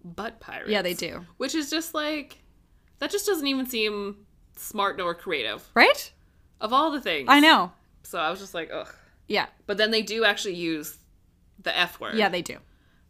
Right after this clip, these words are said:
Speaker 1: And I was just like, "Wow."
Speaker 2: Mm-hmm. Yeah. I was like, "Oh,
Speaker 1: Mm-hmm.
Speaker 2: okay. We're going
Speaker 1: Rich
Speaker 2: there."
Speaker 1: teenagers. So obviously, Luke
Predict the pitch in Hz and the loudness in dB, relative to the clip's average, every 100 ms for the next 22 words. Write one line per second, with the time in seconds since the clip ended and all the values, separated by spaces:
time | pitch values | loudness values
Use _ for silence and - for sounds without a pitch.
0 | - 170 165 170 175 165 151 139 147 - | -4 -2 -2 -4 -8 -4 -2 -2 -6 -14
1 | _ _ _ _ _ _ _ 233 254 135 | _ _ _ _ _ _ _ -16 -8 -8
2 | 50 - 240 226 233 214 180 - _ _ | -8 -8 0 2 2 0 -4 -14 _ _
3 | _ _ _ _ _ _ _ _ _ _ | _ _ _ _ _ _ _ _ _ _
4 | _ - 185 190 170 175 _ _ _ _ | _ -8 2 2 2 -2 _ _ _ _
5 | _ _ - 190 208 208 202 180 226 202 | _ _ -10 -6 0 0 0 2 2 4
6 | 226 226 185 180 175 185 202 220 233 196 | 2 2 0 0 -4 -2 2 4 4 2
7 | 175 214 190 165 175 156 151 92 87 214 | 2 4 4 2 -4 -8 -10 -10 -10 -12
8 | - - _ _ _ _ _ _ _ _ | -16 -20 _ _ _ _ _ _ _ _
9 | _ _ _ - - - 214 208 214 185 | _ _ _ -12 -10 -6 -4 -4 -4 -6
10 | 170 156 143 - _ _ _ - 185 190 | -6 -6 -10 -16 _ _ _ -16 -6 -2
11 | 208 202 - | -2 -6 -12